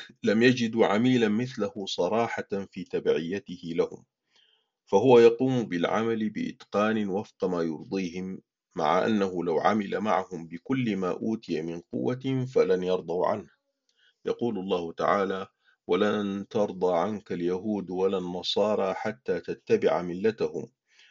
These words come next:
قل إن هدى الله هو الهدى، ولئن اتبعت أهواءهم بعد الذي جاءك من العلم ما لك من الله من ولي ولا نصير."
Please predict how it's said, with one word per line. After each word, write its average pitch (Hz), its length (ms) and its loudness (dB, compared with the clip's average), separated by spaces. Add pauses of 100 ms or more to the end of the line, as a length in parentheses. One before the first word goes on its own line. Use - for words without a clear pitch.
(340)
قل 127 300 4
إن 110 300 2
هدى 101 320 -2
الله 101 520 0 (120)
هو 110 140 0
الهدى، 95 560 -2 (480)
ولئن 95 380 2
اتبعت 92 600 2
أهواءهم 98 1300 -4
بعد 85 280 2
الذي 92 600 -8
جاءك 95 800 -4
من 87 240 -6
العلم 90 420 -2
ما 98 360 -2
لك 95 240 -4
من 87 240 -6
الله 92 480 -4
من 90 140 -6
ولي 85 640 -6
ولا 85 440 -8
نصير." - 580 -10